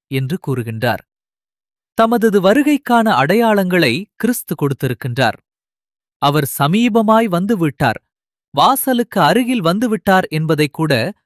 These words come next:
நாம் அறிந்து கொள்ளலாம் என்று அவர் கூறியிருக்கின்றார். இவைகளெல்லாம் சம்பவிக்கும் முன்னே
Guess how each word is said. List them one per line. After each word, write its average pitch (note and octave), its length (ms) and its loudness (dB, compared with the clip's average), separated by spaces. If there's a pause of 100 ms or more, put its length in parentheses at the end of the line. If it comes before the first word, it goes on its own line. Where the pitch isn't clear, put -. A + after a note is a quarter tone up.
(120)
நாம் D3 340 0
அறிந்து G3+ 400 -2
கொள்ளலாம் C#3+ 520 0
என்று C3 460 -4 (120)
அவர் A#2+ 280 -4 (100)
கூறியிருக்கின்றார். A#2 720 -4 (1000)
இவைகளெல்லாம் B3 720 2 (100)
சம்பவிக்கும் G#3+ 540 0
முன்னே F3+ 440 0